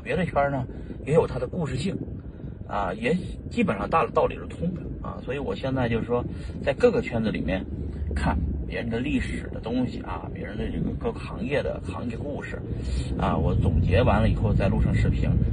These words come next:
一天大概，呃，就是这么玩儿。以后，以后是每天，哎，看一看啊，视频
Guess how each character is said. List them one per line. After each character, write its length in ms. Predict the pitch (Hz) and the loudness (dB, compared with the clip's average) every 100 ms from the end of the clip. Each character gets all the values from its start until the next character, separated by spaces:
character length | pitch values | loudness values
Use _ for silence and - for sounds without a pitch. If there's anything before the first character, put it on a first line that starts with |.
| - | 4
一 100 | 143 | 6
天 240 | 135 139 127 | 6 6 8
大 200 | 135 117 | 8 8
概， 200 | 120 113 - - - - | 6 6 4 4 2 4
呃， 580 | 87 92 90 - 82 - - - - | 4 6 6 6 6 4 4 4 4
就 100 | - | 4
是 540 | - 107 92 123 156 - | 4 4 4 6 4 6
这 80 | 151 | 6
么 100 | - | 6
玩 140 | - | 6
儿。 120 | - - | 4 4
以 80 | |
后， 160 | - - - | 4 4 4
以 160 | - - | 4 4
后 180 | - 123 | 6 6
是 80 | |
每 240 | 113 131 131 | 6 6 8
天， 320 | 165 233 - - - - - - - - - - - - - - - - - - - - | 8 8 6 2 2 2 2 2 2 2 2 2 2 2 2 2 2 2 2 4 4 6
哎， 260 | 127 131 - | 8 6 8
看 220 | - 160 | 8 8
一 20 | |
看 200 | 170 - - - - - - - - - | 8 6 6 4 4 4 4 6 6 6
啊， 280 | 127 135 123 | 8 8 8
视 160 | 127 | 6
频 180 | 131 | 6